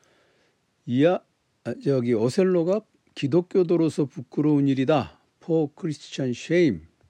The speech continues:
그렇습니다. 그리고 바로 그 앞, 바로 그 칠십이 행에서는 "Are we turned, turned Turks?" 이렇게 돼 있어요.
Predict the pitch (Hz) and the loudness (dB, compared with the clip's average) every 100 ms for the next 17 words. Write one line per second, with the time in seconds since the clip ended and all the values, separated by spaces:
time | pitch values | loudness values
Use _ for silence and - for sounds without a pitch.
0 | _ _ _ _ 156 123 113 90 78 _ | _ _ _ _ -18 -14 -12 -12 -16 _
1 | _ _ _ 120 117 - 127 131 - 127 | _ _ _ -6 -6 -6 -6 -6 -2 -2
2 | 120 117 - - 113 _ _ _ _ _ | 0 -2 -8 -14 -14 _ _ _ _ _
3 | _ _ _ _ _ _ _ _ _ - | _ _ _ _ _ _ _ _ _ -16
4 | 139 127 - - 123 120 117 113 110 - | -8 -6 -6 -6 -2 0 0 -2 -4 -6
5 | _ _ - 170 - 147 156 _ _ _ | _ _ -10 -8 -6 -6 -8 _ _ _
6 | _ _ _ _ 120 127 120 104 - 151 | _ _ _ _ -4 0 0 -2 -4 -6
7 | 220 _ _ _ - 131 139 135 123 - | -8 _ _ _ -2 0 2 0 -2 -6
8 | 175 190 175 151 - _ _ _ _ _ | -2 -2 -4 -8 -12 _ _ _ _ _
9 | _ - 180 175 135 - 180 175 - - | _ -8 -4 -2 -4 -4 -4 -4 -12 -20
10 | - - - _ _ _ 143 - - 117 | -20 -20 -20 _ _ _ -14 -6 -2 -2
11 | - 110 151 | -2 -6 -6